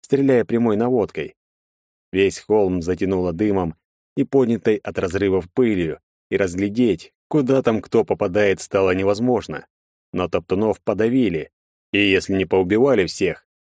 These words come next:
то, по крайней мере, заставили сменить позиции. К титанам подтянулись Б М П с пехотой. Они уже вместе готовились к очередному рывку, как вдруг под одним из М К П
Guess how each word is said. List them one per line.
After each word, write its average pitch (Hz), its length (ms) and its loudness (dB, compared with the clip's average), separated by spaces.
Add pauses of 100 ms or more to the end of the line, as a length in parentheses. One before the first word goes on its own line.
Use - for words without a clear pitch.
то, 139 100 2
по 131 140 0
крайней 110 320 0
мере, 104 320 2
заставили 92 500 0
сменить 98 400 -4
позиции. 101 720 -4 (580)
К - 40 -20
титанам 110 520 0
подтянулись 95 600 -2
Б 95 160 -2
М 90 140 -2
П 101 180 2
с - 60 -6
пехотой. 95 640 -2 (400)
Они 139 220 0
уже 117 180 0
вместе 113 420 0
готовились 90 480 0
к - 80 -8
очередному 92 540 -2
рывку, 107 480 -2 (300)
как 127 180 2
вдруг 113 360 0
под 98 140 2
одним 98 320 2
из 87 120 -4
М 92 140 -2
К 98 120 -2
П 110 320 0